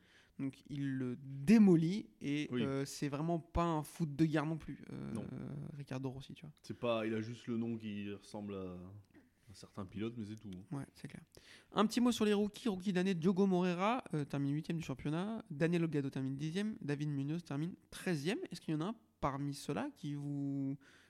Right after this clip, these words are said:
Speaker 1: fait dire que, euh, va falloir faire attention dans les années qui viennent ?
Speaker 2: Les trois, hein.
Speaker 1: Ah ouais ?
Speaker 2: Ouais, je pense que là, il y a du
Speaker 1: Il y a du crack ?
Speaker 2: Ouais,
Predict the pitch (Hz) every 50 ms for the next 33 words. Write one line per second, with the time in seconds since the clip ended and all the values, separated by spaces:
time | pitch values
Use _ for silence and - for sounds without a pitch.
0 | _ - - - 147 143 139 214 247 - - - 185 196 208 208 190 170 156 156
1 | 151 147 147 143 143 139 135 135 139 143 151 139 156 151 147 147 - 156 156 165
2 | - 160 156 - 220 202 185 147 135 151 160 170 - 160 131 131 131 139 _ _
3 | _ _ _ _ _ _ _ _ _ _ _ - 110 104 101 85 - - 151 135
4 | 120 131 135 - _ _ _ _ _ _ _ _ _ _ _ - - - 160 185
5 | 302 - - _ _ - - 135 123 107 95 92 92 - _ _ _ _ - -
6 | - 110 110 - - 120 120 123 117 107 101 98 98 98 95 92 90 90 87 87
7 | _ _ _ _ _ _ _ _ _ _ _ _ _ _ _ _ _ _ _ _
8 | _ _ - 160 135 139 139 - 190 277 - - - _ - 120 107